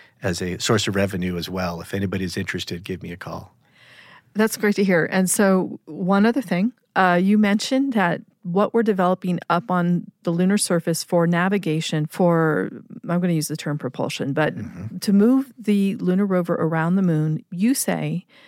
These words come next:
Speaker 2: could have a profound impact on how we move humans around Earth.
Speaker 1: That's right. You know, everything we do on Earth is, first of all, the money is spent on Earth. It's not spent in space.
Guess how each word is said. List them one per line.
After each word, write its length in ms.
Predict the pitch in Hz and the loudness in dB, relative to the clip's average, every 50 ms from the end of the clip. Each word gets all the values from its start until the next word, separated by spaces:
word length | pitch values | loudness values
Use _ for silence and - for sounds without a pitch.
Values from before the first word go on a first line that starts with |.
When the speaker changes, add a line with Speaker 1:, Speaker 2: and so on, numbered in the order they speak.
| _ _ - | _ _ -4
Speaker 2:
could 140 | - 220 | -2 2
have 160 | 208 214 202 185 | 2 2 2 2
a 80 | 185 | 0
profound 520 | - - 196 180 - - 214 247 277 269 226 | -2 -2 -4 -2 0 0 0 2 4 4 4
impact 440 | 180 170 - - 165 165 175 - | 2 2 0 0 -2 -2 -2 -2
on 140 | 175 180 185 | -2 -2 0
how 160 | 180 190 180 | 0 0 0
we 160 | 180 180 180 175 | 0 0 2 2
move 200 | 175 170 165 - | 0 0 -2 -2
humans 340 | - 175 170 165 165 160 | -2 -2 0 0 0 -2
around 240 | 160 156 151 151 - - | -2 -4 -4 -4 -6 -6
Earth. 480 | - - - 156 - _ _ _ _ - - | -8 -8 -8 -10 -14 _ _ _ _ -20 -16
Speaker 1:
That's 300 | 147 - 92 92 - - | -10 -10 -8 -8 -8 -8
right. 300 | 92 92 92 90 85 - _ | -6 -6 -6 -6 -8 -10 _
You 100 | - 104 | -8 -4
know, 160 | 98 104 101 104 | 0 0 0 2
everything 600 | - 123 160 196 294 269 - - 180 165 151 135 | 2 0 0 2 0 -2 0 0 0 2 2 2
we 120 | 123 123 | 2 2
do 280 | 113 113 120 123 123 110 | 2 2 2 2 2 2
on 180 | 104 98 92 - | 2 0 -2 -4
Earth 420 | - 104 107 110 101 92 - - _ - | -2 0 0 0 0 -2 -6 -12 _ -4
is, 380 | 110 98 90 85 - - - - _ - | -2 -2 -2 -2 -4 -6 -8 -10 _ -12
first 320 | - - 127 127 - - | -6 -2 0 0 0 -2
of 80 | 110 104 | -2 0
all, 120 | 95 95 | 0 0
the 80 | 104 95 | 0 0
money 280 | 98 104 110 110 101 | 0 0 0 0 0
is 120 | 92 85 - | -2 -4 -4
spent 500 | - - - - 113 101 110 - - - - | -6 -6 -4 -2 -2 -2 -2 -6 -10 -12 -10
on 180 | - 87 87 90 - | -8 -8 -8 -8 -6
Earth. 400 | 95 85 80 90 113 - - - | -6 -6 -6 -6 -8 -10 -10 -12
It's 180 | 87 82 - - | -10 -10 -8 -6
not 200 | 98 92 - - | -6 -6 -6 -8
spent 360 | - - - 101 107 101 - | -10 -6 -2 -2 -2 -2 -2
in 180 | - 95 87 82 | -6 -8 -6 -6
space. 480 | - - - 87 80 80 82 - - | -8 -8 -8 -10 -10 -10 -10 -12 -14